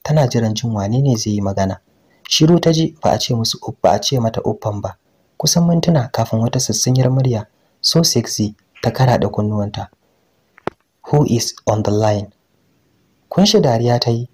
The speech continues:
yayin da take karkaɗe kafarta. Ta ce Angel ce. Mutumin da ke a kan layin ya kuma tambayar ta,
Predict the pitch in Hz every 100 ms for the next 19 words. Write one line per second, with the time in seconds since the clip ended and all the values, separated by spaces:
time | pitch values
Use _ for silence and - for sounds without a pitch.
0 | _ _ _ - 113 120 135 110 107 113
1 | - 110 - 131 - - - 110 107 104
2 | 110 - _ _ _ - 120 - 110 -
3 | 127 139 113 104 98 - _ _ _ _
4 | - 113 151 185 156 120 - 113 - -
5 | 117 113 110 107 - - - 123 - 147
6 | - 107 107 110 104 - 98